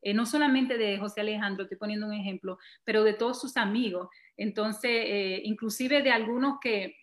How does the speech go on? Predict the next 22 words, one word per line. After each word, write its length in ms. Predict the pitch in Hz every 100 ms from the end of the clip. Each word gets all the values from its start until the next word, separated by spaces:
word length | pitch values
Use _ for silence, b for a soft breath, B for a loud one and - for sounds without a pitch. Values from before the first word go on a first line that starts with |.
| _ -
que 100 | 202
pueden 340 | 214 226 254
ser, 320 | 247 247 226 220
eh, 520 | - 196 185 180 196 - _ _
zapateros 800 | - 220 214 202 247 247 240 240
y 60 | 214
no 120 | 220
muy 180 | 233 247
queridos 340 | 240 233 233 -
por 160 | 254
él, 220 | 220 208 254
<laughs> 560 | - 226 - - 320
eh, 320 | 262 - 240 -
siempre 460 | - 254 262 285
hay 100 | 254
una 140 | 247 240
dimensión 580 | 226 220 233 226 220
de 100 | 208
respeto 720 | 208 196 196 _ - 285 302 311
a 40 |
su 180 | 277 214
trabajo. 560 | 196 180 185 - 190